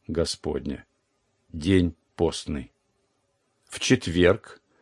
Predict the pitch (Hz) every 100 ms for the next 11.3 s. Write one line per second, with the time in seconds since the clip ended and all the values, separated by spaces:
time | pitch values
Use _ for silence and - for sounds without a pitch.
0 | _ _ - 92 - 92 90 127 139 139
1 | 117 - 101 92 131 120 - 107 - 127
2 | 147 - 147 147 - 123 120 147 143 -
3 | - - 95 - 120 135 123 101 - 85
4 | 87 101 98 _ - - 87 85 - 73
5 | 65 64 - - - _ _ _ _ _
6 | _ _ _ - - - 90 76 - 95
7 | - 131 135 _ _ - - 92 107 -
8 | 120 127 175 170 - 147 - 127 143 123
9 | 120 - - 95 85 107 135 135 131 127
10 | 107 - 104 117 110 - - 110 - 98
11 | - 80 78